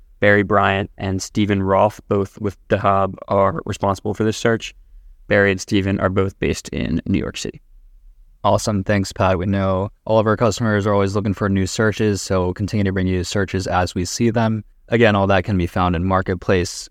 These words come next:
Speaker 2: And moving on to new investments that we've seen now, staying in line with Mass Prim. In addition to the search they're looking for, they also disclosed two private equity investments that they recently made.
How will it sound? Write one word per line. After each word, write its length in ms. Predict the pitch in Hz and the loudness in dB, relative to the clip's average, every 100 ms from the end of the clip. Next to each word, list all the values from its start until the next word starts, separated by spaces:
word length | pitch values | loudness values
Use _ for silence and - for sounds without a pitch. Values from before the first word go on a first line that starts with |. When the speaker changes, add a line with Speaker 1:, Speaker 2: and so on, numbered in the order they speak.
| _ | _
Speaker 2:
And 80 | 95 | 0
moving 220 | 117 120 | 2 4
on 140 | 107 | 2
to 180 | 101 110 | 0 0
new 120 | 101 | 0
investments 580 | 101 92 90 90 104 95 | 2 2 0 0 -2 -2
that 100 | 104 | 0
we've 160 | 92 92 | 0 0
seen 180 | - 98 | -2 0
now, 220 | 92 92 | 2 0
staying 360 | - 110 101 | -2 -2 0
in 120 | 98 92 | 0 0
line 180 | 90 | 0
with 160 | 90 87 | 0 0
Mass 300 | 98 87 - | -2 -2 -4
Prim. 480 | - 120 113 110 110 - | -6 -2 0 -2 -6 -8
In 120 | 101 | -4
addition 380 | 101 101 - 98 | -2 -2 0 0
to 80 | 101 | 2
the 100 | 92 | 0
search 320 | - 98 90 | 0 -2 0
they're 120 | 104 | 0
looking 280 | 95 92 98 | 0 0 -2
for, 180 | 92 101 | 0 2
they 100 | 92 | 4
also 340 | 90 87 - | 2 0 -2
disclosed 600 | 98 85 - 95 92 - | -2 -4 -2 -2 -2 -4
two 280 | - 113 104 | -6 -2 0
private 320 | - 107 98 | 0 0 2
equity 320 | 92 85 101 95 | 0 0 -2 0
investments 520 | 101 98 - 107 92 | 2 0 0 -4 -4
that 60 | |
they 140 | 113 107 | 0 2
recently 340 | 110 - 117 | 0 0 0
made. 400 | 113 117 117 117 | 2 2 2 -2